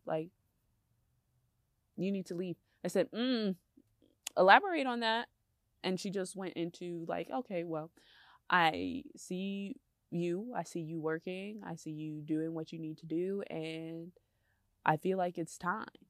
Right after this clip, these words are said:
And of course, we had a more in-depth conversation about it. It was about five minutes long. I'm not gonna go into details because I just, mm,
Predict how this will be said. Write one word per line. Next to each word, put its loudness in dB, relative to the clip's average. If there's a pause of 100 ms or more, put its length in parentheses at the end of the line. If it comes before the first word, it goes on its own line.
(380)
And 4
of -4
course, 0
we -4
had 0
a -4
more -2
in-depth -6
conversation -6
about -8
it. -10
It -6
was -10
about -2
five -4
minutes -10
long. -8
I'm -8
not -4
gonna -8
go -8
into -12
details -8
because -10
I -10
just, -14 (120)
mm, -10